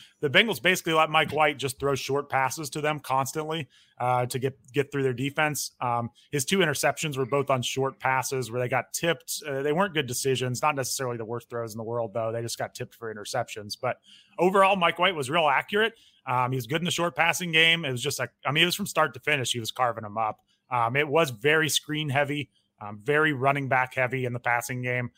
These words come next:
So I do think that teams are gonna game plan around this and make changes and make him beat them deep. But, uh, Mike White seemed to run the offense better than Zach Wilson,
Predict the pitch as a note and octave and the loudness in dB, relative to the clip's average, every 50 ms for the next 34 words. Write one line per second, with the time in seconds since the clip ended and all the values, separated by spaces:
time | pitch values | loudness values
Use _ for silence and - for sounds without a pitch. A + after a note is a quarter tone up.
0 | _ _ _ _ - - - C#3+ C#3 C3 B2+ B2+ B2+ C3 C3 - C3 C3+ C3+ A2+ | _ _ _ _ -8 -4 0 2 2 2 2 2 2 0 0 0 0 0 0 -2
1 | G#2 _ - - D3+ E3 F3 E3 - - - D#3+ D#3 D#3+ D3 - D3 B2 C#3 C3+ | -8 _ -4 0 0 2 0 0 -2 0 2 2 2 2 0 -4 -4 0 0 2
2 | C3+ C3+ C3+ C3 C3+ - - - D3+ D3 C3 C#3 B2+ C#3 C3+ C3 G#2+ C3 C#3 C#3 | 4 4 2 2 0 -2 -4 -4 -4 -2 -2 -2 0 0 -2 -2 0 0 -2 0
3 | C3 D3+ D#3 D#3+ D3+ C#3+ C3 C3 C#3+ D#3+ E3+ F#3+ G3+ - - - - C#3+ C3 B2+ | 0 0 0 2 2 2 2 2 2 2 2 0 0 0 -2 -4 -4 -4 -2 -2
4 | B2+ B2+ B2+ C3 C3 B2+ - _ - - - - D3 D#3 E3+ F3 D#3+ F#3 F#3+ F3+ | -2 -2 -2 -2 -2 -2 -4 _ -8 -4 -2 0 2 2 2 2 2 2 2 2
5 | D#3+ C#3+ B2 B2 B2 A2+ A#2+ B2+ C3 C3+ C3+ C3+ - C#3 B2+ A#2+ - C3+ C3+ C3+ | 0 -2 -2 -2 -4 -4 -4 -2 0 0 0 0 -2 -2 -2 -2 -2 -4 -4 -4
6 | - B2 A#2 G2+ - B2 C3+ E3 G#3 - - C#3 B2 - - B2+ B2 A#2+ - _ | -4 -6 -6 -6 -6 -6 -4 -4 -6 -8 -12 -20 -8 -2 0 2 2 0 -2 _
7 | - - - - _ _ _ - B2+ A#2+ A#2+ A#2+ B2+ B2+ E3 E3+ F#3+ G3 G3+ A3+ | -18 -20 -20 -20 _ _ _ -2 0 2 2 2 2 2 2 2 4 2 2 2
8 | - - - - E3+ F3 F3+ F#3 - - E3 E3 C3+ C3 C#3 C#3+ D3+ D#3 D3+ C#3+ | 2 0 -2 0 0 0 0 -2 -2 -4 -4 -4 0 2 2 2 2 2 0 -2
9 | C3 B2 C3 C#3+ C#3+ - D#3 C#3 B2 - - C3 C3 C3+ D3 D3+ D#3+ E3+ - _ | 0 2 2 2 2 0 -2 -4 -4 -4 -2 0 2 4 4 4 2 0 -4 _
10 | _ _ - C#3 C3+ C3 B2 C#3 C3 B2+ - B2+ C3+ D3+ D3 - F3+ F#3 F#3+ | _ _ -4 -2 -2 2 2 2 2 2 0 0 -2 0 0 -2 -2 -2 -4